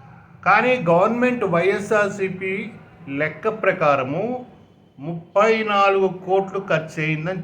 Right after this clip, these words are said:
చెప్తున్నారు. అంటే ముప్పై నాలుగు మైనస్ ఇరవై కోట్లు, ఈ పద్నాలుగు లక్షలు ఏమైందో తెలియదు. అంటే టోటల్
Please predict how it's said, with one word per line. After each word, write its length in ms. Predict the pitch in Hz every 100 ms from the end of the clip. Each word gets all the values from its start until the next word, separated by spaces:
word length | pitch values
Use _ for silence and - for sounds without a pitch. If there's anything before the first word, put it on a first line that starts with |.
| -
చెప్తున్నారు. 640 | 120 - 110 90 92 95 - - - _ _ _ _ _ _ _ _ _ _ _ _ _ _ _ _ _ _ _ _ 117
అంటే 200 | 131 208 226 156
ముప్పై 280 | 139 180 190 196
నాలుగు 300 | 196 202 240 233 175
మైనస్ 400 | 190 214 214 208
ఇరవై 200 | 185 196 185 190
కోట్లు, 260 | 175 151 139
ఈ 20 | 180 185
పద్నాలుగు 380 | 180 208 226 233
లక్షలు 240 | 220 214 202
ఏమైందో 300 | 196 196 214 214
తెలియదు. 340 | 120 95 - - - - - - - - _ _ _ _ _ 123
అంటే 280 | 120 151 170 226 277 - - _ _ _ _ _ _ _
టోటల్ 460 | 117 143 147 214